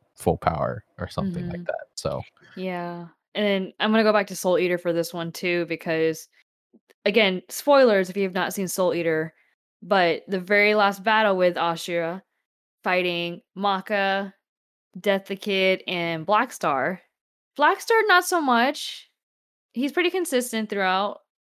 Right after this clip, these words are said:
Speaker 2: I mean, he grows a little bit mentally and strength-wise, but he doesn't do anything that unlocks a forgotten power or something.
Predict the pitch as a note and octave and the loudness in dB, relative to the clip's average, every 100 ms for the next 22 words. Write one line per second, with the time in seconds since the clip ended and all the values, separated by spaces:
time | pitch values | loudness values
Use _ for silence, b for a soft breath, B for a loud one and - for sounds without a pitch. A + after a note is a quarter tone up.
0 | - G3+ G3+ G#3 B3 A3 G#3 G#3+ G3 D#3+ | -8 -2 0 6 6 6 4 4 2 0
1 | F3+ G#3 C4+ C#4+ D4+ F4 _ _ _ _ | -2 -4 -4 -2 -4 -6 _ _ _ _
2 | _ G#3+ G3 F3+ - - G#3 G#3+ A#3+ A#3+ | _ -4 -4 -6 -12 -4 -4 -2 0 2
3 | A#3+ A#3+ - _ - G#3 F#3+ G3+ A#3+ A#3 | 0 -2 -8 _ -4 2 2 4 2 4
4 | A#3 G#3+ G#3+ G#3+ G3+ F#3+ C3 F3+ F3+ F3 | 2 2 0 -2 0 0 0 0 0 -2
5 | F3 F3+ F#3+ F3 D3+ E3+ D#3 D3+ D#3 E3+ | -2 -4 -2 0 -2 -2 -2 0 -2 -6
6 | D3+ D3+ | -8 -8